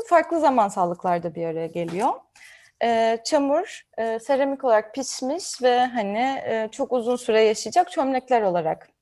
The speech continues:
beliriyor. Patates ise biyoplastik formunda sergileniyor. E, bu iki öğenin arasında su ve ısı,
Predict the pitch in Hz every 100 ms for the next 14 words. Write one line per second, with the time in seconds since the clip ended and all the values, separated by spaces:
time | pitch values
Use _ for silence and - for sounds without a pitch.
0 | _ 214 180 175 202 359 523 - - -
1 | - 349 330 330 247 - 427 415 302 311
2 | - 285 269 - - 226 190 185 175 170
3 | 175 170 - _ _ - 226 202 196 180
4 | 165 185 339 - _ - - - _ -
5 | 240 240 226 320 - 294 - 359 359 -
6 | 277 269 269 285 285 240 233 - - 233
7 | 247 392 494 466 - - - 311 349 -
8 | _ 233 262 262 - 254 - 285 381